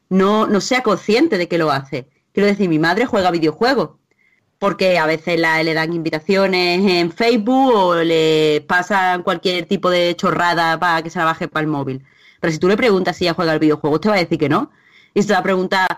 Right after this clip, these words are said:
si los videojuegos son malos, te va a decir sí, porque hubo una temporada que mi hija se pasaba jugando no sé cuántas mil horas al día y no salía a la calle.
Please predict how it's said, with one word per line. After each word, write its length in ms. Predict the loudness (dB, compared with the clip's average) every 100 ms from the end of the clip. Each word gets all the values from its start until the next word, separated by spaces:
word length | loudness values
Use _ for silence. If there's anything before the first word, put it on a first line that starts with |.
| -10 _
si 520 | -2 2 2 2 0
los 160 | 0 -2
videojuegos 680 | -2 -2 0 0 2 0
son 200 | 0 -2
malos, 380 | 0 0 2 0
te 80 | 0
va 80 | -2
a 20 |
decir 300 | -2 -4 -6
sí, 240 | 0 0
porque 300 | 2 0 0
hubo 120 | 0 0
una 120 | -2
temporada 440 | -2 0 0 0
que 140 | -2 0
mi 100 | 0
hija 180 | 0
se 80 | -4
pasaba 280 | -4 -2 -2
jugando 760 | -2 -2 -2 0 0 2 2
no 100 | 0
sé 140 | -4 -2
cuántas 380 | -2 -2 -2 -2
mil 160 | 0
horas 160 | 2 0
al 160 | 0 2
día 140 | 2
y 40 |
no 60 | 2
salía 220 | 0 0
a 40 | 0
la 100 | 0
calle. 360 | 0 0 -2